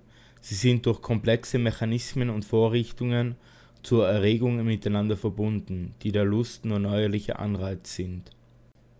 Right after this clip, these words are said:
Mit Foucault ist die Geschichte der Sexualität eingeschrieben in dem Willen zum Wissen, mithin im Willen zur Macht. Pornografie wird uns somit unter der Hand zu nichts anderem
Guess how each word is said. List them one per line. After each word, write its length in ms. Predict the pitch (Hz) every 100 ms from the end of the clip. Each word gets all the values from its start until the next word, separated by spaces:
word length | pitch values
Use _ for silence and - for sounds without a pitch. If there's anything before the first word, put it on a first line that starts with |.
| - - _ -
Mit 200 | 113 107
Foucault 580 | - 120 - 117 139 -
ist 160 | 123
die 80 | 107
Geschichte 480 | 104 101 131 - 123
der 100 | 110
Sexualität 880 | - 101 - 113 104 104 107 117 -
eingeschrieben 880 | - 113 131 127 - 104 107 120 127 - - - -
in 120 | 104
dem 240 | 104 110 104
Willen 280 | 117 123
zum 260 | 120 123 107
Wissen, 500 | 107 - - 90 87 -
mithin 540 | 104 104 120 120 123 -
im 200 | 104 104
Willen 300 | 110 117 117
zur 240 | - 113
Macht. 560 | 107 98 87 - - - _ _ - - - -
Pornografie 840 | 110 113 110 110 104 - 127 143
wird 180 | 127 117
uns 200 | 113 104
somit 360 | 117 113 113
unter 260 | - 120 113
der 120 | 98
Hand 380 | 95 107 123 - - - -
zu 140 | -
nichts 260 | 113 117 -
anderem 580 | - 123 113 95 90